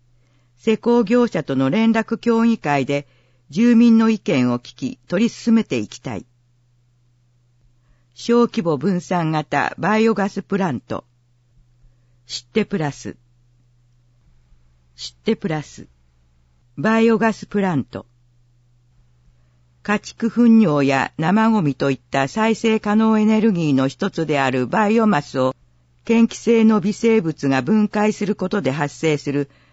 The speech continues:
バイオガスを製造収集する施設。バイオガスは燃料として利用することができる。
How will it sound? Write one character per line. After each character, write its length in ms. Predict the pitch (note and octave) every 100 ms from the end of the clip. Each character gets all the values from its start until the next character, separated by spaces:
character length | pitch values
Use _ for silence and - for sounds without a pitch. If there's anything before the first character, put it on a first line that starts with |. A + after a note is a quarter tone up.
| _ -
バ 200 | G3+ G#3+
イ 100 | A3+
オ 80 | A3+
ガ 160 | F#3 A3
ス 180 | -
を 180 | C#3 C3 - _ _ _
製 320 | - G#3+ A#3
造 240 | A#3+ A#3 A3
収 280 | - A#3
集 240 | G#3+ G#3+ A3
す 140 | -
る 120 | F3+
施 140 | F3+ -
設。 420 | F#3+ E3+ - A2+ _ _ _ _ _ _ _ -
バ 260 | F3+ G#3+
イ 120 | A3+
オ 80 | A3+
ガ 160 | G#3 F3
ス 140 | -
は 180 | C#3 C#3 -
燃 260 | G3+ A3+
料 220 | A3 A3+
と 160 | G#3+ C#3+
し 80 | -
て 160 | C#3
利 120 | C3 G3
用 200 | G#3+ G#3+
す 120 | -
る 120 | G3+
こ 100 | G#3+
と 140 | -
が 160 | C3+ G#2
で 100 | A#2
き 180 | - B2+
る。 160 | A2+